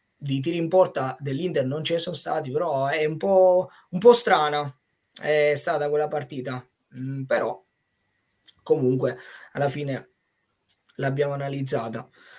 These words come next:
E poi in Champions però, eh, cioè, comunque è ancora possibile,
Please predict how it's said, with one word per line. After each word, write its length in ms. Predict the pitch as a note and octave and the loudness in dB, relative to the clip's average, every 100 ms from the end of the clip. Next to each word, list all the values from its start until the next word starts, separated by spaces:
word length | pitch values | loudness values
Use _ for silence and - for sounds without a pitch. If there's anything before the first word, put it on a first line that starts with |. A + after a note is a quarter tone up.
| - _ _ _ _ | -20 _ _ _ _
E 1120 | C#3 D#3+ E3 E3 E3+ E3+ E3+ E3+ E3+ E3+ D#3+ _ _ _ | 8 12 12 12 8 6 4 0 0 -2 -4 _ _ _
poi 540 | - C#3 D3+ C3+ A#2 D3+ | -4 -2 0 -2 -4 -6
in 80 | D#3+ | -6
Champions 520 | G3 A3 F#3+ D3 C3 | -2 -2 0 -2 -2
però, 340 | D#3 F3 D#3+ | -4 -4 -4
eh, 180 | - C#3 | -4 -6
cioè, 220 | C#3 D#3+ | -2 -4
comunque 280 | D3+ G3 B3 | -2 -4 -4
è 40 | C#3 | -4
ancora 220 | D3+ F#3 | -2 -2
possibile, 800 | G#3 G3 F#3+ D#3 C#3+ D3+ A3 | -2 -4 -4 -8 -10 -8 -10